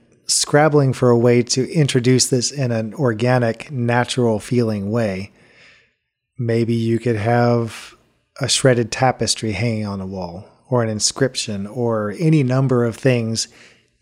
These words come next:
built into the ruin so that the players, in poking around and exploring, begin to uncover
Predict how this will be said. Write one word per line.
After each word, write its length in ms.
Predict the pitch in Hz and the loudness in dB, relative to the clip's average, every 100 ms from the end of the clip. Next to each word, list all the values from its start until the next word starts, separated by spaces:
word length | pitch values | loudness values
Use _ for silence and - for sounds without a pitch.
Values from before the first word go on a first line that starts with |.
| 117 | -2
built 300 | 139 135 131 | 2 2 2
into 200 | 127 120 | 0 0
the 120 | 113 | 0
ruin 520 | 110 135 131 107 104 - - - _ | 2 4 6 4 -2 -8 -16 -20 _
so 180 | - 127 | -2 0
that 160 | 123 | 0
the 80 | 123 | 0
players, 460 | 120 135 131 120 117 | 0 2 4 4 0
in 100 | 113 | -2
poking 400 | - 131 123 117 | 0 0 0 -2
around 320 | 113 120 117 | 0 0 -2
and 100 | 110 | -4
exploring, 840 | 101 - - 135 135 117 101 107 92 _ _ | -4 -6 -4 0 0 0 -2 -6 -10 _ _
begin 260 | 123 123 113 | -2 -2 -4
to 120 | 117 | -6
uncover 560 | 131 120 127 117 117 | -8 -4 -2 -2 -2